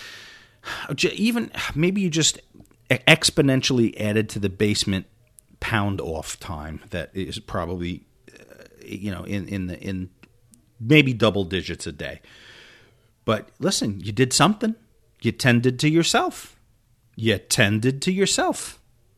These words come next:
more than you would have. What percentage of this country used this time productively? I would, I'm, I'm, I would love to know. We're, we're seeing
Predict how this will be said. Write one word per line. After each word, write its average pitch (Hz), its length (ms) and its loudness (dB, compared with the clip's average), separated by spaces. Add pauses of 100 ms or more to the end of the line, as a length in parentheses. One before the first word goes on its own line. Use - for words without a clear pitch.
(460)
more 107 320 0
than 139 200 6
you 151 80 6
would 113 160 6
have. - 220 -6 (1600)
What 220 320 -6
percentage 123 560 -4
of 90 80 -6
this 110 160 -2
country 104 420 -4
used 95 360 -2
this 87 140 -6
time 87 280 -8
productively? - 720 -10
I 143 60 4
would, 139 160 -6
I'm, 135 160 -4
I'm, 120 260 -2
I 131 100 0
would 131 240 -4
love 139 480 -2
to 131 120 -2
know. 90 340 -4 (960)
We're, 127 200 -2
we're 131 160 2
seeing 131 360 0